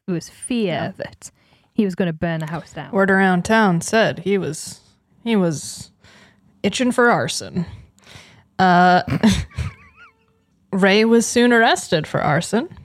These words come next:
Speaker 2: and he eventually confessed, but claimed that Belle had paid him to set the fire so that she could fake her own death and escape, uh, because, you see, something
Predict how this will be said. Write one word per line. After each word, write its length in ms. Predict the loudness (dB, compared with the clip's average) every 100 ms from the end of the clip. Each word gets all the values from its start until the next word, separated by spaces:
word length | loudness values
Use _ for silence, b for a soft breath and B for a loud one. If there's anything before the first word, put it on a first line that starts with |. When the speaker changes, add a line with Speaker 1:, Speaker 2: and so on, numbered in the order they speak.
| B B B B _
Speaker 2:
and 440 | 0 4 4 4 2
he 240 | 0 -2
eventually 560 | 2 2 2 2 2 2
confessed, 680 | 0 0 0 0 -2 -8 -2
but 220 | -2 -2
claimed 420 | 2 2 2 0
that 240 | -2 -2
Belle 280 | 2 2 2
had 280 | 0 -2 -2
paid 320 | -2 0 2 2
him 400 | 4 4 2 -2 B B B B
to 200 | -2 0
set 320 | 0 -2 -2
the 80 | -2
fire 460 | 2 4 4 2 -2 -12 -16
so 240 | -4 0
that 160 | 2 0
she 140 | 0 -2
could 160 | -4
fake 280 | -2 -2 0
her 160 | -2 2
own 200 | 4 4
death 300 | 4 0 -2 -6
and 260 | -2 -2 -2
escape, 560 | -6 -4 0 0 -2 -10 B B B B -4
uh, 220 | -2 -2 -4 -6
because, 640 | -6 -2 -2 -2 -4 -10 _ _
you 140 | -8 -6
see, 580 | -6 -2 2 2 0 -2
something 600 | -6 -2 -2 0 0 -2